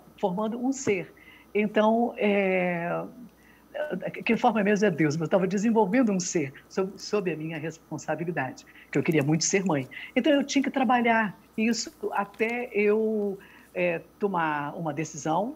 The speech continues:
né, mais, eh, eh, incisiva e poder desenvolver isso aí.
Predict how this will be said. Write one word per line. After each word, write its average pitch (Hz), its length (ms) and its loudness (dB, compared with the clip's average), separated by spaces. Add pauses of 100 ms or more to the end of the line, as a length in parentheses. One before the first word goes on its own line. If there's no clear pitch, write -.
né, 185 240 -4 (360)
mais, 143 840 -8
eh, 135 400 2 (280)
eh, 135 440 -4
incisiva 196 800 2 (360)
e 262 280 4
poder 214 520 -2
desenvolver 202 460 -6
isso 202 160 -4
aí. 151 240 -4